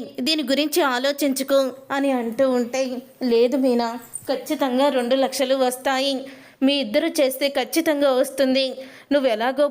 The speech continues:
పువ్వులు అమ్ముతావో, నువ్వు రిచ్ పీపుల్ కాదని ఇలా అంటున్నానని తప్పుగా అనుకోకు, ఇలాగా పూలు అమ్ముకునే కోడల్ని పువ్వుల్లో పెట్టుకొని చూసుకునే అత్తగారు అంటూ నేను కొన్ని వీడియోలు అక్కడ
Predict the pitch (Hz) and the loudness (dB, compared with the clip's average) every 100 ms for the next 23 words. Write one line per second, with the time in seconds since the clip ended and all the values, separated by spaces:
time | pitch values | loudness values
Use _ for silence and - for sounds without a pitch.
0 | 277 240 277 277 254 262 247 247 269 262 | 0 0 2 2 0 0 0 2 0 -2
1 | 262 - - 320 294 311 226 - 254 240 | -10 -10 -2 0 2 2 0 0 0 0
2 | 262 339 320 320 302 285 285 285 247 247 | -2 -2 0 0 2 2 2 0 -2 0
3 | 269 269 247 269 - - _ 254 294 302 | 0 -2 -4 -12 -18 -20 _ 0 0 0
4 | 294 277 262 254 262 262 254 262 269 269 | -2 0 0 0 0 0 0 0 0 0
5 | 254 262 247 269 269 247 - - - 302 | 0 0 2 0 0 -4 -14 -14 -2 0
6 | 359 330 330 311 269 302 294 277 269 262 | 2 2 0 2 2 2 0 0 0 0
7 | 269 254 - - 277 254 269 262 262 262 | -2 -6 -12 0 2 2 2 0 0 -4
8 | - - - - _ _ _ _ - 285 | -10 -18 -20 -20 _ _ _ _ 0 2
9 | 359 349 349 330 269 - 269 269 269 277 | 4 4 4 2 -2 0 0 0 2 2
10 | 285 302 277 262 214 226 285 294 277 269 | 2 0 2 0 -2 -2 0 2 4 2
11 | 247 226 277 277 240 - - _ _ _ | 2 0 0 0 -2 -10 -18 _ _ _
12 | _ 269 269 269 262 262 254 240 240 240 | _ 2 4 4 0 0 0 0 0 0
13 | 277 311 277 277 269 262 - - - 269 | 2 2 4 2 2 -2 -14 -20 -8 -4
14 | 285 | 0